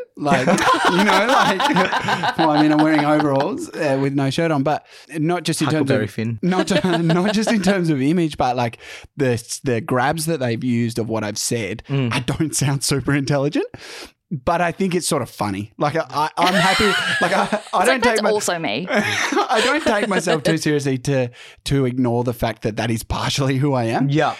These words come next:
Speaker 1: However, they dramatize certain aspects of who you are, you
Speaker 2: Uh-huh.
Speaker 1: know, and, and that's okay
Speaker 2: Yeah.
Speaker 1: because I expected that.
Speaker 2: Yeah.
Speaker 1: As long as people know that what you see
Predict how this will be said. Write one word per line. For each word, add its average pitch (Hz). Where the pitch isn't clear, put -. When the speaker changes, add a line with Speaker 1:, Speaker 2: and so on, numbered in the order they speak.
Speaker 1:
However, 147
they 147
dramatize 165
certain 135
aspects 123
of 117
who 120
you 110
are, -
you 160
Speaker 2:
Uh-huh. 135
Speaker 1:
know, 117
and, 165
and 226
that's 294
okay 170
Speaker 2:
Yeah. 156
Speaker 1:
because 185
I 180
expected 135
that. -
Speaker 2:
Yeah. 131
Speaker 1:
As 147
long 240
as 170
people 156
know 135
that 123
what 139
you 127
see 147